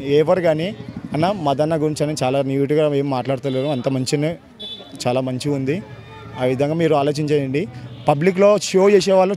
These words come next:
చాలామంది ఉంటారు. షో కాదు, ప్రజల గుండెల్లో నిద్రపోయి మంచిగా ప్రశాంతంగా ఉన్న వ్యక్తి ఎవరన్నారంటే నీలం మదన్న పేరు చెప్తారు. అది మీరు వాస్తవాలు తెలుసుకోవాలి.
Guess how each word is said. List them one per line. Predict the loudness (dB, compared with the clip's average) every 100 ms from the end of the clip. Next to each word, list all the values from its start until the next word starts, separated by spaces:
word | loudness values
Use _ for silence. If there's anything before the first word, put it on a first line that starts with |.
| 2
చాలామంది | 4 4 2
ఉంటారు. | 0 0 -2 -6 -18 -20 -10
షో | -2 4 6
కాదు, | 6 6 4 0 -4 -20 -20 -20 -20 -20 -18 0
ప్రజల | 2 6 4
గుండెల్లో | 4 2 6 6 8 6
నిద్రపోయి | 4 4 4 6 4 4 0
మంచిగా | -2 2 4 4 2 -6
ప్రశాంతంగా | -2 0 2 2 0
ఉన్న | 2
వ్యక్తి | 2 2 2 4
ఎవరన్నారంటే | 4 4 2 2 0 0
నీలం | 2 2 2
మదన్న | 2 0 0
పేరు | 0 0
చెప్తారు. | -2 -4 -2 -4 -6 -20 -8
అది | -2 0
మీరు | 2 2
వాస్తవాలు | 2 0 0 0
తెలుసుకోవాలి. | 0 -2 -2 0 0 -2